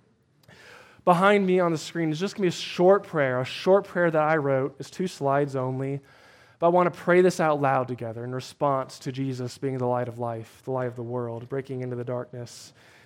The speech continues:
This is a moment for us, each and every one of us, to yield ourselves to God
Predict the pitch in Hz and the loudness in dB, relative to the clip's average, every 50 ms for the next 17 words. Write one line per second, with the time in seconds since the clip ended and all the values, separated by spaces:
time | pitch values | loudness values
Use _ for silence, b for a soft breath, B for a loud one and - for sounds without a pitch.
0 | b - 160 156 156 151 151 147 147 - 147 139 135 131 127 b b b b b | b -4 -4 -4 -4 -8 -10 -12 -8 -6 -4 -4 -4 -4 -6 b b b b b
1 | b b b b - 135 147 160 165 165 165 165 - - 147 143 143 147 139 131 | b b b b -2 2 2 4 4 2 0 -2 -6 -6 -4 0 0 2 0 0
2 | 123 - - - - 165 160 151 - 156 147 135 131 123 123 135 139 135 127 120 | -2 -8 -14 -16 -14 -12 -12 -8 -6 -6 -4 -4 -4 -4 -2 -2 -2 -2 -2 -4
3 | 120 117 110 - - - - - - - b b b b b b b - - 170 | -6 -8 -8 -10 -14 -18 -20 -20 -20 -20 b b b b b b b -8 -4 0
4 | 156 147 139 135 135 143 135 131 139 143 143 135 131 120 113 - - 131 120 120 | 0 2 0 0 -4 -8 -8 -4 -2 0 0 0 0 -2 -4 -6 -8 -8 -8 -8
5 | 113 - - 123 113 123 113 110 110 110 | -10 -14 -18 -14 -12 -12 -12 -12 -12 -14